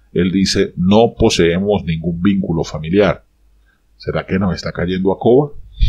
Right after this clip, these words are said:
Asimismo, rechazó la acusación que en el dos mil dieciocho realizó en su contra Winston Flores, diputado opositor de la Asamblea Nacional,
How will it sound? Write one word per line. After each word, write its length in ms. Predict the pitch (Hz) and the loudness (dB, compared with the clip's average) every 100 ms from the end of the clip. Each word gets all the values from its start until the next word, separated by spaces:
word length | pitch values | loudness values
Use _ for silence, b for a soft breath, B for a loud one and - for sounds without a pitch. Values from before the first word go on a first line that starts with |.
| B - _ _ b b b b | B -8 _ _ b b b b
Asimismo, 520 | 120 123 156 160 135 | -2 2 2 4 4
rechazó 540 | 110 104 104 98 110 | 6 4 2 2 4
la 180 | 117 113 | 4 4
acusación 680 | 92 - 92 95 87 110 107 | 2 0 0 0 0 -2 0
que 80 | 123 | 0
en 80 | 107 | 2
el 120 | 92 | 2
dos 160 | 87 | 0
mil 140 | 92 92 | 0 2
dieciocho 640 | 104 95 - 101 - 107 | 4 4 4 2 4 2
realizó 400 | 101 85 80 98 | 4 2 0 -2
en 80 | 95 | -4
su 180 | - 92 | -4 0
contra 340 | 101 98 101 | 0 2 2
Winston 460 | 92 107 - 104 95 | 4 2 2 0 2
Flores, 500 | 113 123 85 - _ _ _ _ _ | 2 4 2 -2 _ _ _ _ _
diputado 580 | - 87 87 - 90 98 | -4 -2 -2 0 2 6
opositor 760 | 101 90 95 - 92 - 101 101 | 4 4 0 -4 -6 0 2 4
de 120 | 101 | 2
la 160 | 90 80 | 2 0
Asamblea 420 | - 80 87 92 | -2 -4 -2 -2
Nacional, 480 | 85 - 90 110 | -2 -2 0 2